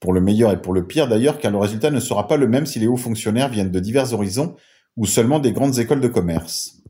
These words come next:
On peut craindre une ubérisation assumée de la haute fonction publique,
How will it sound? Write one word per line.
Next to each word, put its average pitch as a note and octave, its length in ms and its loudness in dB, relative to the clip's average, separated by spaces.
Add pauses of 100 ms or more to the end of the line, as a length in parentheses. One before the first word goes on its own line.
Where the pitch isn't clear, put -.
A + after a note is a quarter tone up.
(200)
On E2 80 -6
peut F#2+ 160 0
craindre C3+ 380 -2
une G2+ 280 -2
ubérisation B2+ 880 0
assumée A#2+ 500 0
de C3 100 2
la G2+ 100 6
haute B2+ 120 2
fonction A2 280 -4
publique, F#2 480 -6